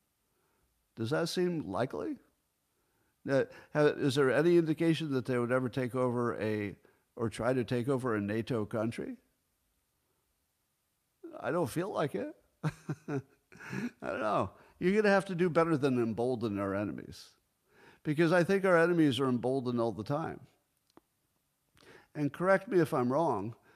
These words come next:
the longer we fund this war, the closer Russia and China get to each other. So is that better or worse than emboldening them?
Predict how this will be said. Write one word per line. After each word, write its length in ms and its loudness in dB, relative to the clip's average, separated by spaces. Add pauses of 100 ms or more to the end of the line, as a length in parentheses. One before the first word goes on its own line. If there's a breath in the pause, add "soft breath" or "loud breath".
(200 soft breath)
the 100 -4
longer 420 4
we 160 2
fund 300 0
this 240 -2
war, 460 -2 (160)
the 100 -4
closer 680 -2
Russia 440 -2
and 160 -2
China 320 -2
get 220 -6
to 120 -6
each 160 -6
other. 340 -6 (1600)
So 500 0 (160)
is 140 0
that 200 -2
better 280 2
or 60 4
worse 320 0
than 220 -2
emboldening 540 -4
them? 380 -16